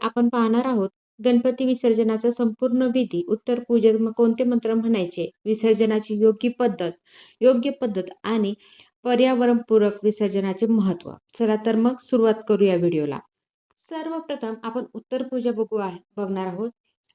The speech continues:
गणपती विसर्जनाच्या विधीच्या वेळेस उत्तर पूजा सर्वात महत्त्वाची आहे. उत्तर पूजा जर कोणाचा दीड दिवसाचा गणपती असेल तर त्यांनी लगेच उत्तर पूजेला सुरुवात केली तरीही चालतंय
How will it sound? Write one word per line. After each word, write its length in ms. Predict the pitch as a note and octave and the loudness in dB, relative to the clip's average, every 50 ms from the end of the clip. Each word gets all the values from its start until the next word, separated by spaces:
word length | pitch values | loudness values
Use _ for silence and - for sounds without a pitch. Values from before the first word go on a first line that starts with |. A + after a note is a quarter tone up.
| _ _ _ _ _ F#3+ G3+ | _ _ _ _ _ -4 0
गणपती 400 | A#3 B3 A#3+ C4+ C4+ C4+ C4+ B3+ | 0 0 0 -2 -4 -4 -2 -2
विसर्जनाच्या 720 | A#3 B3 B3 - A#3 G#3 A3 A#3 A3 G#3+ G#3+ - A3+ A3+ | -2 -2 -2 -2 -4 -2 0 -2 -2 -2 -4 -2 -4 -4
विधीच्या 480 | G#3+ G3+ A3 G#3+ - A3+ A3 - A3 G#3 | 0 0 -2 0 0 0 -2 0 -2 -4
वेळेस 300 | F#3 E3+ D#3 E3 - - | -2 -2 -4 -4 -8 -10
उत्तर 300 | - G#3+ - - A3 A3 | -10 -10 -8 -8 -8 -8
पूजा 320 | G#3+ - - A3 F#3 F#3+ G3 | -8 -4 -4 -4 -2 -2 -6
सर्वात 380 | - - G#3 F#3+ F#3+ G3+ G3 | -4 -4 -4 -2 -2 -2 -2
महत्त्वाची 560 | A3 G#3 G3 F#3 F3 - F3+ F3 F3 F3 G3 F3 | -2 -2 -2 -2 -4 -6 -6 -8 -8 -6 -8 -10
आहे. 280 | - D#3 D3+ C3+ C#3+ _ _ _ _ _ _ _ _ _ | -10 -10 -14 -14 -20 _ _ _ _ _ _ _ _ _
उत्तर 360 | - G#3+ A3 - - B3 A#3+ | -10 -10 -8 -4 -2 0 0
पूजा 400 | A#3+ B3 B3 A#3+ G#3+ - G3 F#3+ G3+ E3+ - | 0 2 2 2 2 2 -4 -6 -8 -8 0
जर 160 | - A3 A#3+ B3+ | 2 2 2 2
कोणाचा 440 | B3+ B3+ B3 A#3 A3 G#3 - A3 | 2 0 -2 0 0 -4 -4 -4
दीड 240 | G3+ G3 A3 A3+ A3 | -2 2 4 2 4
दिवसाचा 420 | G3 A3 G#3+ G3+ - G#3+ G3+ - G3+ | 4 0 -2 0 -4 -6 -8 -6 -6
गणपती 440 | G3+ F#3+ F#3+ F#3 G3 F#3 - G3 F3 - | -6 -6 -6 -6 -8 -8 -6 -8 -8 -6
असेल 400 | - G3+ - F#3 D#3 D#3+ F3 - | -10 -8 -6 -4 -6 -6 -4 -6
तर 60 | G#3 | -8
त्यांनी 420 | G#3 - G#3 F#3+ F#3+ G3 G#3 A#3 A#3+ _ _ _ _ _ - | -6 -6 -6 -4 -4 -4 -4 -4 -6 _ _ _ _ _ -12
लगेच 400 | G#3+ G#3+ A3 A3 G#3+ G#3 A#3 A#3 | -4 0 2 2 2 0 0 -2
उत्तर 240 | A#3+ A#3+ - A3+ A3 | -2 -2 0 -2 -2
पूजेला 360 | G#3+ - A3 G#3 - G3 G3 | 0 0 -2 -2 0 -2 -4
सुरुवात 300 | G3 - - G#3 F#3 F#3 F3+ F3+ | -4 -4 -6 -4 -4 -4 -6 -6
केली 200 | - F#3 F3 F3 F3 | -4 -4 -4 -4 -4
तरीही 300 | F#3 F3+ F#3+ F#3 G#3 A#3 | -4 -4 -4 -2 -4 -4
चालतंय 500 | A3+ - G#3+ F3+ E3+ F3 - F3 G3 | -4 -4 -4 -4 -4 -6 -8 -10 -10